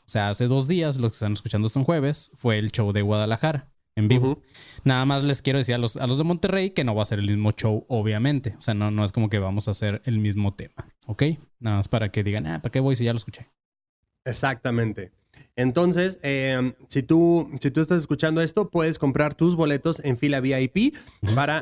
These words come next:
Speaker 2: el show de, de Monterrey el dieciséis de junio en el Escocés Pub en Monterrey para que le caigas.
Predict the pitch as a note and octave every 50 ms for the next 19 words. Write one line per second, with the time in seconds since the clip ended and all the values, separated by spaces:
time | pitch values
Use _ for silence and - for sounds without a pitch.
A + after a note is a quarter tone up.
0 | - - C#3 B2+ B2 A#2 A#2 C#3+ C3+ C3+ C3 C#3 C3+ C3 C3 B2+ B2 A#2+ A#2+ A#2
1 | A#2 A2+ A2+ A2+ - A#2+ A#2 A#2+ B2 A#2+ A2+ A2 B2 A#2+ C3 D#3+ E3+ D3 D3+ B2+
2 | B2 A#2 B2 A#2+ - - B2 A#2 - F3 E3+ F#3 E3+ D3 D3 C#3 - - F3 F3
3 | F#3 F#3+ G3 G3 - - D3 D3+ E3 E3 D3+ C3 B2 A#2 - - A#2+ A2 - -
4 | C3 C3+ - - _ _ - - E3 G3+ F#3+ - - B2 A#2 A#2 A2 G#2 G2 -
5 | G#2+ A2 B2 C3 A#2+ - A2 G#2+ G2+ - G#2+ G#2 G2+ - D#3 E3 D#3+ E3+ F3 -